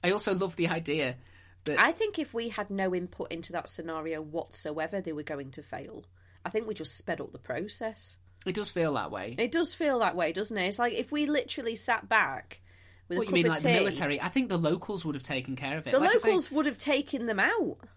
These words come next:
Speaker 1: one wife of a cobbler
Speaker 2: Mm.
Speaker 1: took a, a one percent of the entire force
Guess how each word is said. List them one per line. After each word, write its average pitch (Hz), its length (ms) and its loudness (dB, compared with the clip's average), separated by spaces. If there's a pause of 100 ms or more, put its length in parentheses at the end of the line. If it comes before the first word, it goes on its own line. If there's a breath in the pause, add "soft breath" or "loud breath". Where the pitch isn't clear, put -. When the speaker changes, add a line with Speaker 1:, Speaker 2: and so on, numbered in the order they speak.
Speaker 1:
one 196 500 -2 (680)
wife 160 380 -2
of 170 100 -4
a 170 60 -4
cobbler 151 500 -2 (500)
Speaker 2:
Mm. 240 240 -6 (420)
Speaker 1:
took - 420 -4
a, - 120 -10 (460)
a - 100 -6 (120)
one 170 320 -2
percent 165 540 -2
of 139 100 -12
the 135 100 -2
entire 139 440 -6
force 135 400 -6